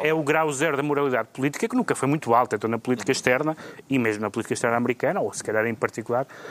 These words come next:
o grau de moralidade nunca foi muito... a América nunca se importou muito de defender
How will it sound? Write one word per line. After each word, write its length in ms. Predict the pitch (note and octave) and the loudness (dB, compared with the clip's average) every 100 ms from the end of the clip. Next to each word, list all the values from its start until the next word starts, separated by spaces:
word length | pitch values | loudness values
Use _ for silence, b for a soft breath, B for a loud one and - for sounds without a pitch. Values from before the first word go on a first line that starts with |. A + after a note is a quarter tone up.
| B - | B 0
o 80 | |
grau 160 | B2+ B2 | 4 4
de 80 | B2+ | 4
moralidade 460 | C3 C3+ B2+ C#3+ | 2 4 4 2
nunca 180 | G#3+ F3 | 2 -2
foi 140 | - A#2+ | -2 -4
muito... 180 | A2+ | -2
a 140 | A2 G#2 | 0 0
América 380 | A2+ A#2+ C3+ D3+ C#3+ | 0 -2 0 0 2
nunca 320 | B2+ B2 A#2+ | 0 2 0
se 200 | - B2+ | 0 -2
importou 300 | A#2 - A#2+ | -2 0 0
muito 200 | B2 B2+ | 0 -2
de 40 | |
defender 460 | - B2 A#2+ A#2 | -4 0 4 2